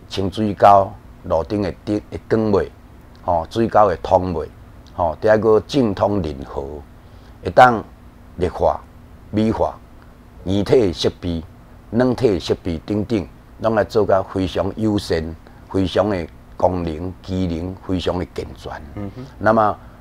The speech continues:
Speaker 1: 互咱全国乡亲也好，也是这个国外的这个旅客也好，会当感觉讲淡水老街是一个非常、非常友善的一个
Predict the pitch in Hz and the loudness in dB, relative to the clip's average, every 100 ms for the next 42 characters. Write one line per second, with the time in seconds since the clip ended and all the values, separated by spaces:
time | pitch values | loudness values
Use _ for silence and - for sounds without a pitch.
0 | - 92 107 120 113 95 87 98 92 90 | -2 4 6 4 2 0 0 2 0 0
1 | 92 - 104 82 78 95 - - - - | -4 -2 -4 -4 -2 -4 -4 -14 -20 -18
2 | - 90 - 87 82 - - - - - | -6 -4 -4 -6 -8 -12 -20 -20 -20 -20
3 | - - 110 101 92 85 - 123 101 95 | -20 -6 0 2 0 -2 2 2 6 4
4 | 90 92 - - - - 104 92 98 101 | 4 0 -14 -20 -14 -4 0 0 0 -2
5 | - 82 73 92 82 - - - - - | -2 -4 -4 -4 -6 -6 -20 -20 -20 -10
6 | 92 131 117 95 107 104 92 101 101 98 | -2 2 2 0 -2 -2 0 -2 -2 -8
7 | - 85 82 107 98 80 98 95 90 - | -6 -6 -4 -2 0 -2 -4 -4 -4 -10
8 | - 80 73 - - 98 98 92 92 85 | -10 -10 -10 -12 -4 -2 -2 -4 -6 -6
9 | 104 - 104 95 92 82 101 104 - - | -8 -2 -2 0 -2 -6 -6 -10 -16 -4
10 | 110 113 110 - 92 82 80 - - - | 0 0 -2 -2 -4 -4 -10 -16 -20 -16
11 | - - 76 | -12 -10 -10